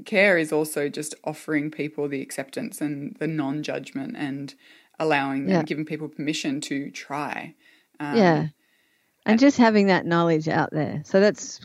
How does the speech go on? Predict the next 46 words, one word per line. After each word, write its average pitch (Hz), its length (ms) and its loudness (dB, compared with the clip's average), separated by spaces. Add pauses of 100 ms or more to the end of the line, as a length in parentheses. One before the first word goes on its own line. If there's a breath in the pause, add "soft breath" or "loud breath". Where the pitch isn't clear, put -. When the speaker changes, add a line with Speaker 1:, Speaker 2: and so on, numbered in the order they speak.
Speaker 2:
kind 180 200 0
of 156 60 -2
what 160 140 -6
we're 170 160 2
trying 160 280 0
to 156 80 -2
do 151 80 0
with 156 120 -2
the 156 80 -2
magazine 160 560 2
is - 60 2
Speaker 1:
Yeah. - 100 -4 (760 soft breath)
Speaker 2:
just 240 400 4 (280)
put - 160 0
the 208 120 6
information 180 640 4
out 156 180 2
there 165 140 2
for - 160 -6
people 151 460 -2
and 175 320 2
inspiration. 151 880 -2
Speaker 1:
Yeah. - 80 -10
Speaker 2:
So 180 140 0
it's 180 120 -4
like, - 220 0
"Oh, 247 160 4
that 269 160 0
sounds 196 240 4
interesting. 180 480 -2 (640 soft breath)
Maybe 180 420 4
I'll 196 140 6
do 196 220 6
that 202 140 4
now. 214 200 2
Maybe 196 320 2
I 196 80 2
can't 269 280 -2
do 151 140 2
that 135 180 -2
now." 143 220 2
But 170 160 6
it's - 180 4
an 196 100 6
idea. 160 640 2
Speaker 1:
Yeah. - 40 -14